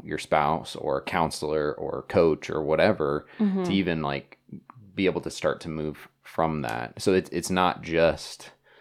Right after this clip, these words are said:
Speaker 1: those big events, I guess is my point,
Speaker 2: Mm-hmm.
Speaker 1: um, or those big things.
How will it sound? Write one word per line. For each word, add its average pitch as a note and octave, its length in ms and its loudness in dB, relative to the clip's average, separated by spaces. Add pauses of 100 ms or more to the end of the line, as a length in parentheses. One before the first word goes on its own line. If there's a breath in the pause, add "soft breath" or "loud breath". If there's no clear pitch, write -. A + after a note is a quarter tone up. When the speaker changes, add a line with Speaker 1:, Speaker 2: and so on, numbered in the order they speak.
(140 soft breath)
Speaker 1:
those F2 180 0
big F2 280 2
events, D2+ 560 0
I E2+ 100 4
guess D#2+ 220 0
is D#2+ 120 -4
my C#2 140 0
point, E2+ 540 -2
Speaker 2:
Mm-hmm. F#3+ 440 0
Speaker 1:
um, D#2 300 0
or D#2+ 140 2
those D#2 180 2
big D2+ 260 -2
things. E2+ 580 -4